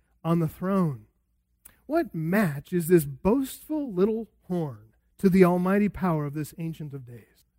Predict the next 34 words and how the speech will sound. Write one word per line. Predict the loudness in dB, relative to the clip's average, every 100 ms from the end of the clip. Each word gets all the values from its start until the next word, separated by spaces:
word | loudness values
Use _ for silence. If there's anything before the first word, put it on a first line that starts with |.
| _
Nothing | -20 -12 -6
to | -2
worry | 4 6 4
about | 0 -12 -20 _ _
at | -4 -4 -6 _ _ _
all. | -10 -8 -10 -16
Look | -12
at | -6
verse | -4 -4
eleven. | -4 -4 -4 -4
"I | -4
looked | -2 -2 -4 _ _
then | 0 2 4
because | 2 2
of | 0
the | -2
sound | 2 2 2
of |
the | 0
great | 2 2
words | 4 4 4
that | 2
the | -4
horn | -2 -2
was | -4
speaking. | -8 -10 -6 -4 -6 -10 _ _
And | 6
as | 8 8
I | 8
looked, | 8 6 2 -4 -20 _ _
the | -4
beast | 2 2 0
was | -6 -6
killed, | 6 6 6 -2